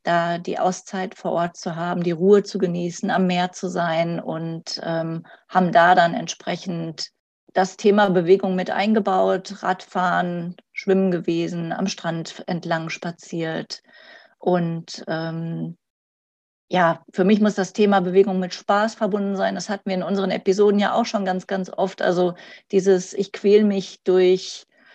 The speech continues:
verschiedenste Trainingseinheiten, ist so nicht meins. Ähm, aber wenn's dann ums Fahrradfahren oder draußen sein, walken sein, äh, walken gehen ist, dann macht mir das auch echt Freude. Und das hat gut getan. Und da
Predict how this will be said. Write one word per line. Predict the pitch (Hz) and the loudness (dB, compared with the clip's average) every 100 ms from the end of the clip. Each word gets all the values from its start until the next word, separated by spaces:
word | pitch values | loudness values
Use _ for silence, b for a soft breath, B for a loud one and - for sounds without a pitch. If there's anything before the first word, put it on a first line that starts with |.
| b b | b b
verschiedenste | - 190 - 208 214 214 - 185 | -6 -6 -2 2 2 0 -4 -4
Trainingseinheiten, | - 202 202 202 190 - 196 196 185 185 190 | 2 4 4 2 -4 -4 -2 -2 -2 -2 -4
ist | 190 185 | -6 -4
so | 185 | -4
nicht | 175 - | -4 -4
meins. | 202 220 233 226 - - | 0 4 6 4 2 -4
Ähm, | 185 180 175 175 175 175 - - | 0 0 0 -2 -4 -6 -10 -6
aber | 185 180 | -2 -2
wenn's | 180 180 | -2 -4
dann | - 185 - | -4 -4 -4
ums | 175 170 | -6 -8
Fahrradfahren | 208 190 185 - 180 170 | -4 -2 -2 -2 -2 0
oder | 165 165 160 160 156 b b b b | -2 0 0 0 -4 b b b b
draußen | - 180 180 190 | 0 2 2 0
sein, | 170 165 170 | 0 0 0
walken | 147 165 165 175 | 2 2 2 -8
sein, | 160 160 160 160 156 _ _ - | -6 -6 -6 -6 -10 _ _ 0
äh, | 185 180 139 | 4 4 4
walken | 185 185 180 | 2 0 -4
gehen | 170 170 | -4 -4
ist, | 156 160 - | -6 -8 -4
dann | - 143 139 - - - | -2 -2 -4 -6 -6 -8
macht | - 170 - | -6 -6 -6
mir | 151 | -6
das | 123 | -4
auch | 104 - | -6 -6
echt | 170 | -10
Freude. | - - 165 - - | -8 0 0 2 -2
Und | 180 185 | -4 -2
das | 220 | 0
hat | 226 220 - | 0 -2 -2
gut | 233 | -2
getan. | 226 220 214 190 | 0 0 2 2
Und | 185 180 | 2 2
da | 170 170 175 | 4 2 0